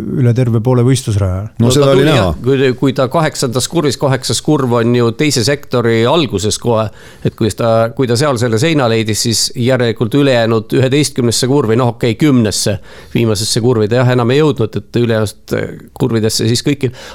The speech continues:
Speaker 3: Aga see kahekümnenda ringi turvaauto tähendas ju seda, et noh, Red Bulli juba mainisime, et nende jaoks oli see selgelt liiga vara, aga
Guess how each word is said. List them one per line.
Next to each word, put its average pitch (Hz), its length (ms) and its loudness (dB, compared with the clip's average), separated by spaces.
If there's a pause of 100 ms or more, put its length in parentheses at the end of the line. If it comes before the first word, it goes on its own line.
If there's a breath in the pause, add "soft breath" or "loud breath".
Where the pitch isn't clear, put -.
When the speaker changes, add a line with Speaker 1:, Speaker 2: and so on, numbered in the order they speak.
Speaker 3:
Aga 131 320 2
see 135 220 2 (180)
kahekümnenda 147 800 0 (180)
ringi 156 320 0
turvaauto 180 560 0
tähendas 127 480 0
ju 127 80 0
seda, 135 320 0
et - 160 -14
noh, 127 140 -2 (340)
Red 143 300 -2
Bulli 131 320 2
juba 135 180 2
mainisime, 131 540 0
et 143 100 -4
nende 135 240 0
jaoks 117 240 -2
oli 117 140 0
see 127 100 0
selgelt 165 400 0
liiga 160 320 0
vara, 175 300 2 (640 loud breath)
aga 120 440 0